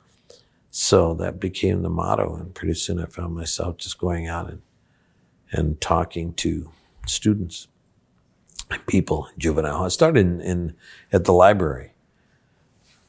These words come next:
Winnie Jackson called me up and asked me to come and speak at the library. I guess I must have been twenty, twenty-one, twenty-two at the most, and said, "Please, can you come down and, and speak at the library, you know, in, uh,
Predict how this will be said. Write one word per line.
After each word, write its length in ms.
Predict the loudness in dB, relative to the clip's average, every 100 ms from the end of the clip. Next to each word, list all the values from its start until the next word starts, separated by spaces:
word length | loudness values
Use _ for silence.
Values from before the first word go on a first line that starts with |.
| -4
Winnie 540 | 4 6 6 4 -2 _
Jackson 600 | 0 2 2 0 -2 -6 -12
called 300 | -10 -10 -10
me 140 | -14
up 220 | -16 -16
and 200 | -20 -20 -20 _ -14
asked 300 | -10 -8 -8
me 140 | -10 -16
to 120 | -14
come 220 | -12 -10
and 120 | -8
speak 280 | -8 -8 -10
at 100 | -12
the 120 | -14
library. 460 | -12 -12 -10 -14 -14
I 20 |
guess 260 | -10 -8 -8
I 60 |
must 240 | -10 -14 -14
have 120 | -14
been 200 | -16 -12
twenty, 520 | -12 -12 -16 -16 -20 -20
twenty-one, 680 | -20 -18 -18 -20 -18 -16 -16 -18 _ _ _ _ _ _ _ _ _ _ _ _
twenty-two 580 | -18 -16 -14 -14 -8 -6
at 140 | -6 -12
the 60 | -20
most, 460 | -18 -10 -8 -8 -12
and 120 | -12
said, 280 | -10 -12 -10
"Please, 340 | -2 0 0
can 140 | -6 -12
you 60 |
come 200 | -10 -8
down 240 | -6 -6 -8
and, 120 | -12 _ _ _ _ _ _ _
and 140 | -4 -4
speak 340 | -2 -2 -2
at 120 | -6
the 120 | -4 -4
library, 640 | -2 -4 -4 -4 -6 -8
you 80 | -8
know, 320 | -10 -12 -16 _ _ -16 -14 -10
in, 160 |
uh, 40 | -8